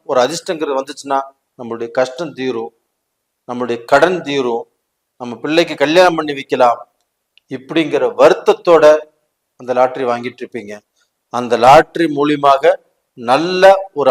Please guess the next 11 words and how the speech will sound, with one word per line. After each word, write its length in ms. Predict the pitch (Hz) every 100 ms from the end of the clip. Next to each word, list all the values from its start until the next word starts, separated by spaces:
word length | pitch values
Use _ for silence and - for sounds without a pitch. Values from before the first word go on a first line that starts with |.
| 127
அனுகூலம் 540 | 165 170 165 160 180 - _ _ _ 143
இந்த 300 | 143 175 175 175 156 - -
பீரியட்ல 480 | 170 190 185 143 165 214 - _ _ -
கண்டிப்பாக 800 | 127 160 175 165 165 147 135 135 - _ 123
அந்த 160 | 127 120 -
பெருமாளுடைய 640 | 135 147 175 180 170 156 156
அனுகிரகத்தோடு 760 | 131 143 156 143 - 143 127 165 175 _ _ -
உங்களுக்கு 260 | 120 120 113
நல்லது 320 | 113 135 151 143
நடப்பதற்குண்டான 1040 | 127 123 - 127 120 _ 127 117 113 107 101 _ _ _ _ _ 104
வாய்ப்புகள் 500 | 117 139 - 127